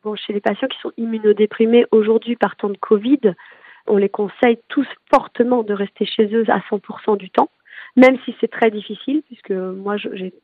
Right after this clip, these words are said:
quelques exemples en tête d'agents qui sont donc sous traitement, qui du coup n'ont, sont vraiment, euh, depuis le mois de mars en télétravail à cent pour cent, et pour qui quand même cette rupture avec, euh, le contact, euh,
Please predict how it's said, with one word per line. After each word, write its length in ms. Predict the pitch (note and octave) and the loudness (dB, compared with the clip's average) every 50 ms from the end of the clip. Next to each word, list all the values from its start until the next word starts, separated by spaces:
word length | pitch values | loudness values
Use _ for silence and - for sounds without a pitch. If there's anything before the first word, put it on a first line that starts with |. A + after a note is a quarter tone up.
| _ _ _ | _ _ _
quelques 300 | - A3 G#3 - A3 G3 | -2 0 0 0 -2 -2
exemples 360 | G#3 F#3+ G3 G#3 G3+ G3 - | -2 -4 -4 -4 -4 -6 -8
en 60 | G3+ | -12
tête 300 | F#3+ - A#3+ B3+ - - - - G3 - - - - - - - | -2 0 2 2 2 2 -2 -4 -6 -6 -10 -16 -18 -14 0 4
d'agents 340 | G3+ G#3 G#3 G#3 A3 A3+ | 6 6 6 6 4 2
qui 200 | A#3 A#3 - G#3 F#3 - | 0 -2 -8 -18 -20 -10
sont 120 | - G#3+ G#3 | -8 -8 -6
donc 220 | G#3 G3+ G3 G3 - | -6 -8 -10 -12 -14
sous 120 | - A3 | -16 -16
traitement, 580 | - - - G3 - _ A3 A3 B3 D4 E4+ E4+ - - - - _ _ | -12 -10 -8 -10 -8 _ 0 0 2 2 0 -2 -6 -12 -20 -20 _ _
qui 100 | - A3+ | -10 -10
du 160 | - G#3 G#3 | -8 -8 -12
coup 280 | G#3+ - - - C#4 C#4 | -12 -12 -4 -2 0 0
n'ont, 420 | B3+ A#3 G#3 F#3+ F#3 F3+ F3+ F3+ | 0 -2 -2 -2 -4 -6 -8 -10
sont 220 | F3+ - - G3+ F#3+ | -12 -8 -6 -6 -4
vraiment, 560 | F#3+ G#3 G#3+ G#3+ A3+ A#3+ B3 B3 A#3+ G#3+ G3 | 0 0 0 0 0 0 2 2 2 2 0
euh, 80 | F#3+ | 0
depuis 260 | F#3 G3 G3+ - - A3+ | -2 -4 -6 -4 -4 0
le 60 | A3 | 2
mois 140 | A3+ A3 A3 | 4 4 4
de 80 | A3 | 2
mars 280 | A3+ A#3 A#3 A#3+ A#3 - - - | 4 4 4 4 2 -2 -8 -12
en 120 | - F#3+ | -12 -12
télétravail 600 | F#3 - A3 G#3+ G#3 - - G#3+ G#3 G#3+ A3 A3+ | -6 -4 -4 -4 -4 -4 -4 -4 -2 0 0 0
à 80 | G#3 G3 - - | 0 -2 -4 -2
cent 140 | - G#3 G#3 | -2 -2 0
pour 240 | - - G3+ - - _ | -2 -6 -8 -10 -8 _
cent, 200 | - B3 D4 F4+ - - - - - - - - _ | 0 0 0 0 -4 -12 -20 -20 -20 -20 -20 -4 _
et 80 | G#3 | -4
pour 240 | G3 - - A3 - | -4 -2 -4 -6 -6
qui 240 | - - - D#4 D#4+ | -6 0 2 2 2
quand 200 | - - A#3 A3 | 4 4 4 4
même 200 | A3+ A#3 B3+ C4+ - - _ | 6 4 4 2 -2 -6 _
cette 160 | - G#3+ - | -6 -6 -4
rupture 580 | - - B3 - _ - - - D4 D#4+ D#4 C4 A3 | -8 -10 -10 -12 _ -12 0 2 4 4 6 4 2
avec, 340 | G3+ G3 G3+ G#3 - - - | 2 0 -4 -6 -6 -6 -4
euh, 160 | G#3 G3+ G3 | -4 -4 -4
le 100 | G3+ G3 | -6 -6
contact, 680 | - - A#3 A3+ G#3+ - B3+ B3 B3+ B3 - - _ | -6 -6 -6 -6 -2 0 0 0 0 -2 -6 -8 _
euh, 180 | G#3 G3 G3 F#3+ | -4 -4 -4 -6